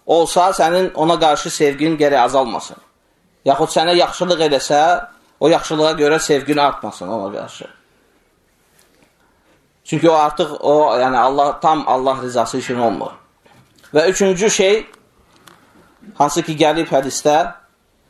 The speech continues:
bu da küfrə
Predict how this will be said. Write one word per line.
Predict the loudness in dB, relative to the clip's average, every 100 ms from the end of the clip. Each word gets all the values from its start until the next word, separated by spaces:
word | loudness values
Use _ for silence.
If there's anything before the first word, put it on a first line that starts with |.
| _ _ _ _ _ -2
bu | 2
da | 4 2 0 -10 _ _ _ -20 -20 _ _ 0
küfrə | 0 2 4